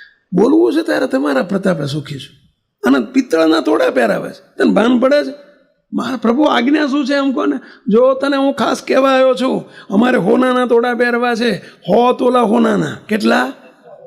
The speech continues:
ઓય મારા બાપ, બોલો,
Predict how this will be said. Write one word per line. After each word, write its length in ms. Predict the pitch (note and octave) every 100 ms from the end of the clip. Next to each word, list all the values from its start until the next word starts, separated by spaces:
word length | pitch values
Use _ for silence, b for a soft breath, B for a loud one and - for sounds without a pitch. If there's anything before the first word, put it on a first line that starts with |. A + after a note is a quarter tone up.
| - - - -
ઓય 280 | C4+ E3+ F3
મારા 360 | D#3+ D3+ D#3 D2
બાપ, 360 | - D#3 D3+ - - _ - - - _ - - _ - G#3
બોલો, 220 | F#2+